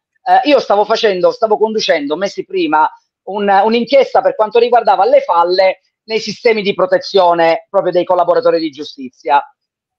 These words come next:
Contatto questo collaboratore di, ex collaboratore di giustizia e, parlando del più del meno, lui mi accenna a, eh, a, a, a questo discorso. Mi dice testuali parole: "Io vorrei capire come mai non mi hanno mai chiesto nulla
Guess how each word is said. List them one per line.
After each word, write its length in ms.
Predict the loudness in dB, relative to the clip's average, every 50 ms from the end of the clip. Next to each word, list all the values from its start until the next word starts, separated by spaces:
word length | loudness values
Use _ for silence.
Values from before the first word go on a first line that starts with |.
| _
Contatto 600 | -2 0 0 0 2 0 0 0 0 0 -2 -2 0
questo 680 | 2 0 0 0 0 0 2 2 2 0 0 -4 -8
collaboratore 640 | -4 -2 -2 0 0 2 2 0 2 2 0 0 0
di, 160 | -2 -4 -4
ex 340 | -2 -2 -2 -4 -6 -14 -8
collaboratore 520 | -4 -2 -2 0 0 0 0 2 0 0 0
di 100 | -2 -6
giustizia 720 | -10 -12 -12 -12 -12 -12 -12 -12 _ _ -2 0 0 0 0 -4 _ _ _ _ _
e, 340 | -2 0 0 0 0 -4 _ _ _ _
parlando 400 | -2 0 2 2 2 2 2 2
del 160 | 2 2 0
più 120 | -2 -2
del 180 | 0 0 0 2
meno, 260 | 2 0 2 2 2
lui 200 | 2 2 2 2
mi 120 | 2 2 0
accenna 840 | 0 0 -2 -2 0 2 0 0 0 0 2 2 2 0 -2 -4 -2
a, 200 | 0 0 0 0 -4 _ _ _ _
eh, 100 | 0 2
a, 320 | 2 4 4 2 2 2 0 -2
a, 100 | -2 -2
a 120 | -6 -4
questo 280 | 0 0 0 0 0 -2
discorso. 600 | -2 -2 -6 -4 -2 0 0 0 0 0 -2 -2
Mi 80 | 0 0
dice 220 | -4 -2 -2 -4
testuali 400 | -4 -6 -4 0 0 0 2 2
parole: 440 | 2 2 2 2 2 2 2 0 -2 _ _ _ _ _ _ -6
"Io 140 | 0 2
vorrei 200 | 4 4 4 4
capire 300 | 2 2 0 2 0 2
come 200 | 2 4 4 4
mai 160 | 6 4 4 2
non 160 | 2 0 0
mi 100 | 2 2
hanno 240 | 2 2 2 0 2
mai 180 | 2 0 0
chiesto 340 | 0 -2 -2 -2 -2 -2 0
nulla 460 | 2 2 2 2 2 2 2 2 2